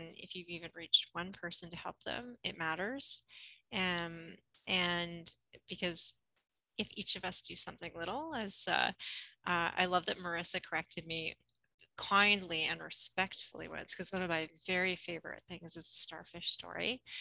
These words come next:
And I think I'll mention it quickly because I haven't brought it up for a little while. And I know everybody loves it when I repeat stories. And this is such a great one. But the starfish story, which is technically called a sea star, 'cause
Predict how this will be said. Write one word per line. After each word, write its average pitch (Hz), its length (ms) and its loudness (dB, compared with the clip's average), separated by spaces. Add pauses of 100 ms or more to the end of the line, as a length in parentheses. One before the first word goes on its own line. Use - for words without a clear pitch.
(280)
And 190 100 2
I 190 40 2
think - 160 0
I'll 170 80 2
mention 180 340 2
it - 80 -2
quickly - 380 -2
because 180 180 -6
I 185 60 -4
haven't 175 320 -4
brought 175 160 6
it 160 60 4
up 156 120 4
for - 140 -8
a - 20 -4
little 156 180 -2
while. - 300 2
And 160 100 0
I 156 60 -4
know 175 160 -4
everybody 240 320 -6
loves 185 220 -4
it - 80 -10
when 190 120 -6
I 180 100 -8
repeat - 360 -10
stories. - 640 -2 (380)
And 214 100 -2
this 220 120 -2
is 240 80 2
such - 200 0
a - 40 -10
great 185 200 -4
one. 165 160 -2 (600)
But 226 160 2
the 202 340 -2
starfish 220 600 2
story, 160 260 0
which - 200 -4
is 170 120 0
technically 311 380 -4
called 156 340 -8 (160)
a 165 520 -2 (300)
sea - 280 0
star, - 540 0 (1400)
'cause 180 200 -10